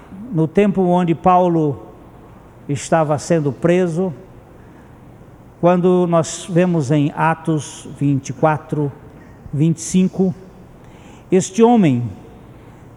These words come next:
tendo temor de Deus, nós falamos muito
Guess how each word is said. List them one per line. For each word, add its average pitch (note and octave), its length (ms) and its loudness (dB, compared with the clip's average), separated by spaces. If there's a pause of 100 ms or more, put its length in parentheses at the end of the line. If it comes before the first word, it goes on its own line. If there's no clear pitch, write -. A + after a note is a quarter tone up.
(200)
tendo G#3+ 680 4 (680)
temor A3 580 4
de C#3+ 160 -2
Deus, - 1000 -6 (400)
nós G#3 280 0
falamos A3+ 480 0
muito G3+ 600 2